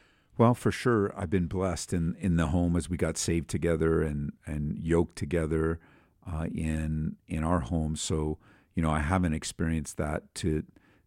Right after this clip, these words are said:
to the kind of intensity or, or really much of any intensity, um, that, you know, maybe a, a few extended family members, uh, at, at first were upset or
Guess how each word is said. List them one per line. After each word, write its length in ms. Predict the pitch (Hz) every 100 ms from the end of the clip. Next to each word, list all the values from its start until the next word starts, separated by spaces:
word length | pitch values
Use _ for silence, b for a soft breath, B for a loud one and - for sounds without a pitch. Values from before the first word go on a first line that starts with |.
| -
to 100 | 78
the 120 | 80
kind 240 | - 92
of 80 | 80
intensity 680 | 78 - 87 - 78 80 80
or, 100 | -
or 120 | - 90
really 260 | 113 135
much 320 | 90 90 95
of 100 | 76 69
any 340 | - 104 113 80
intensity, 760 | 76 - 73 - 73 80 76 b b b b -
um, 640 | 80 78 80 80 82 87 - -
that, 260 | 78 78 - 123 - - - 135 139
you 120 | 135 78
know, 100 | 76
maybe 340 | 87 82 85
a, 60 | 80 -
a 80 | 85
few 320 | - 90 85
extended 560 | 80 - - 85 80
family 340 | - 82 76 82
members, 520 | 78 80 82 80 - B B B B -
uh, 300 | 80 78 85 - 82 -
at, 220 | 87 87 -
at 140 | 87
first 520 | - 98 87 80 - - b b b -
were 180 | 82
upset 580 | 82 - - 87 85 85
or 320 | 80 78 78